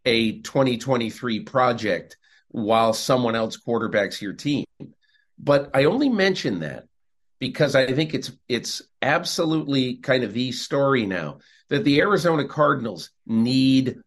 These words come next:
bulk out of this draft. And if you look at where the Cardinals are,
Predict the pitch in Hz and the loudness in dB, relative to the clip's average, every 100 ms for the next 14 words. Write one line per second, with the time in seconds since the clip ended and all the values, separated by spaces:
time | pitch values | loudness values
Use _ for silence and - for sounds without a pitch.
0 | _ - 92 95 123 120 90 - - _ | _ -20 -18 0 2 4 0 -10 -20 _
1 | _ _ _ - 120 117 95 101 107 98 | _ _ _ 0 2 0 -4 -8 -8 -6
2 | 107 98 80 67 - _ _ _ - 147 | 0 0 0 -6 -14 _ _ _ -2 2
3 | 139 151 151 139 147 190 190 170 147 143 | 2 2 2 2 4 4 4 -2 0 -2
4 | 139 127 143 135 131 127 110 113 92 85 | 0 -2 2 2 2 -4 -2 -2 -2 -4